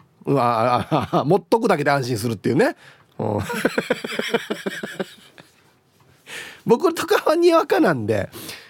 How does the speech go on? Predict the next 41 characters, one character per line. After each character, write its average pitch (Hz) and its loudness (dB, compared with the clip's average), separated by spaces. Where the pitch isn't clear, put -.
ま - -6
あ、 - -18
日 135 2
本 110 0
の 101 -2
試 147 2
合 156 6
ぐ 151 2
ら 143 4
い 120 2
を 110 2
残 117 0
す - -6
か - 0
な 110 0
と - -14
か 104 -6
ね。 143 0
い 131 -2
や、 123 0
多 196 2
分 180 0
絶 165 0
対 185 2
特 208 0
集、 240 2
特 220 -2
集 226 2
や 202 6
る 196 -2
か 147 0
ら、 110 -2
そ 254 -2
う、 - 0
特 269 2
集 359 6
残 180 4
し - -2
と 233 2
け 151 2
ば、 143 0